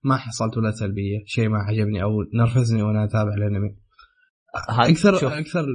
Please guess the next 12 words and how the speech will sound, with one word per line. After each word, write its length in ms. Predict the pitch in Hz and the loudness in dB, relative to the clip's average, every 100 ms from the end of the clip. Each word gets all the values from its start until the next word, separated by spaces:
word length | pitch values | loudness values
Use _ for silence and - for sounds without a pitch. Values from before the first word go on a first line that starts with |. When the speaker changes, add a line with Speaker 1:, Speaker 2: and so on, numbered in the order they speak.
| - | -4
Speaker 1:
أيوه، 280 | 135 147 151 101 | -4 -4 -6 -8
أيوه. 140 | 113 127 | -6 -4
Speaker 2:
يعني، 140 | 104 | 0
أنا 80 | 120 | 0
بقول 320 | 120 120 113 | 0 -2 -2
معلومة. 480 | 104 110 95 87 85 _ | -2 -2 -2 -4 -8 _
ترى 180 | 117 117 | -2 0
فرطت 240 | 135 139 | -2 -4
خمس 600 | - 147 135 - - - _ | -4 -6 -6 -12 -20 -20 _
حلقات 540 | - 120 110 131 151 | -10 -10 -2 -2 -2
ورا 160 | 113 110 | -4 -4
بعض، 280 | 104 90 | -4 -8